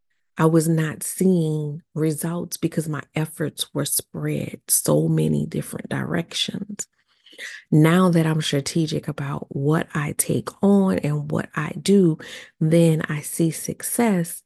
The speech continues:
in the things I do. So then when it shows up to, you know, people who, uh, follow me on social media or who, you know, may attend,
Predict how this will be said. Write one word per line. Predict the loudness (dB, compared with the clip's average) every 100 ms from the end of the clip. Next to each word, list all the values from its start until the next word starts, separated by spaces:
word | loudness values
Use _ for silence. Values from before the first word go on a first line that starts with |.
| _
in | 2 2
the | 2 0
things | 0 -2 -2 -6
I | -10 -2
do. | 2 2 2 -6 -18 -18 -10
So | 0 2
then | 2 0 0
when | -2
it | -2
shows | -2 -4 -2 -4 -4
up | -4 -4 -10 -12 -6
to, | -4
you | -2 -2
know, | -4
people | -6 -12 -8 -8 -6
who, | -8 -8 -10 -12 _ -20 _ _ _ -12
uh, | -8 -8
follow | -6 -6 -4 -4
me | -4 -6
on | -6
social | -8 -8 -4 0
media | 2 2 0 0 0 -2 -4
or | -4 -4 -4 -6 -10 -20 -20 _
who, | _ -2 0 0
you | 0
know, | 0 0
may | -2 -2 -4 -6 -8
attend, | -6 -4 -4 -4 -6 -8